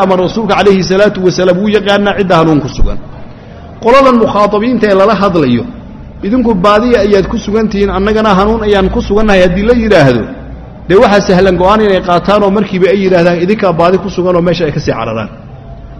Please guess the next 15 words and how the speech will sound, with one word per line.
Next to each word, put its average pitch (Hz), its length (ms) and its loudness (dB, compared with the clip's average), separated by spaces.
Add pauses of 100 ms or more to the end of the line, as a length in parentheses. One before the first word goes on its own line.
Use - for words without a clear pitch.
(160)
Taasi 226 380 2
ayaan 214 260 4
u 226 120 -4
dhicinaya 202 360 2
nimankan 202 320 0
ay 180 80 0
u 220 120 -2
fikiraan. 156 560 0 (880)
Ayaa 196 220 4
arrinka 220 300 2
loo 220 200 4
ibhaaminayaayo, 196 1080 2 (640)
"War 170 120 0
nimayo 220 300 4
horta 220 220 2